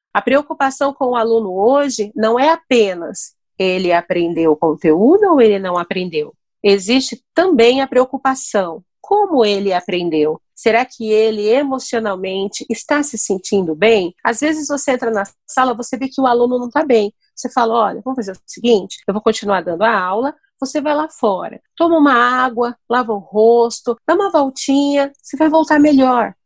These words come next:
Então você olha pro aluno hoje, independente da idade, olhando pra pessoas que têm a necessidade de um cuidado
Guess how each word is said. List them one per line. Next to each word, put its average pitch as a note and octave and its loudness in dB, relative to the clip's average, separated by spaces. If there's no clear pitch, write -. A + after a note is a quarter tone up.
Então D4 0
você D#4 -2
olha C4+ 2
pro A#3 -4
aluno G3+ -4
hoje, A3+ 2
independente A#3 0
da B3 4
idade, G3 0
olhando A3 -4
pra A#3+ 0
pessoas G#3 -4
que - -2
têm A3+ 0
a G3 -2
necessidade G#3+ 0
de A3 -6
um A3+ 0
cuidado G#3+ -2